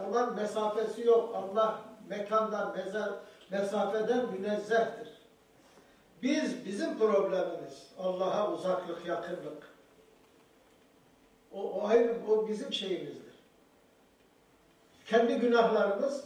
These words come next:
bizim Allah'a olmamıza perde oluyor. Kara kara perdeler oluyor. O kadar. Ruh dünyamızda. Orada da mekan mesafe değildir aslında.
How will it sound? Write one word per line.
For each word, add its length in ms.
bizim 300
Allah'a 480
olmamıza 640
perde 320
oluyor. 320
Kara 280
kara 260
perdeler 540
oluyor. 240
O 140
kadar. 260
Ruh 300
dünyamızda. 540
Orada 360
da 100
mekan 420
mesafe 500
değildir 360
aslında. 260